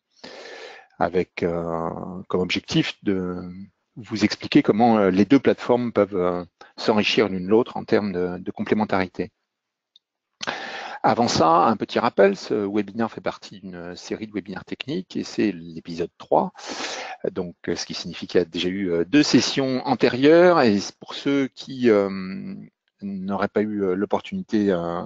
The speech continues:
d'y assister ou qui voudraient plus d'informations sur d'autres aspects de Vertica, les deux premiers épisodes. Le premier épisode était une, une introduction générale qui a donné un tour d'horizon sur les caractéristiques essentielles de la technologie, pour ceux qui ne connaîtraient pas les,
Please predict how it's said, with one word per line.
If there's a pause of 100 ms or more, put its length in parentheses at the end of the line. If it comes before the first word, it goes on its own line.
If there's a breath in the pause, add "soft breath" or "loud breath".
(120)
d'y
assister
ou
qui
voudraient
plus
d'informations
sur
d'autres
aspects
de
Vertica, (640 loud breath)
les
deux
premiers
épisodes.
Le
premier
épisode
était (140)
une,
une
introduction
générale
qui
a
donné
un
tour
d'horizon
sur
les
caractéristiques
essentielles
de
la
technologie, (600 loud breath)
pour
ceux
qui
ne
connaîtraient
pas
les,